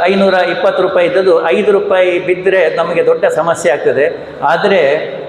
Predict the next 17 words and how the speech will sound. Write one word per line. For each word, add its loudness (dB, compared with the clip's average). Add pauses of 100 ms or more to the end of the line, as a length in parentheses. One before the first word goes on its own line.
ಐವತ್ತು 2
ರೂಪಾಯಿ 2
ಬಿದ್ದ 0 (260)
ಸಮಸ್ಯೆಗಿಂತಲೂ 0
ಭೀಕರ 0
ಆಗ್ತದೆ -2
ಇಂಥದ್ದು 0
ಈ 0
ಮಾರುಕಟ್ಟೆಯ 0
ಸಮಸ್ಯೆಗಳು. -4 (400)
ಅಡಿಕೆಗೆ 0
ಈ 0
ಸಮಸ್ಯೆ 0
ಇಲ್ಲ. 0 (160)
ಯಾಕೆ 0
ಕೇಳಿದ್ರೆ, 2 (580)
ಇದು 0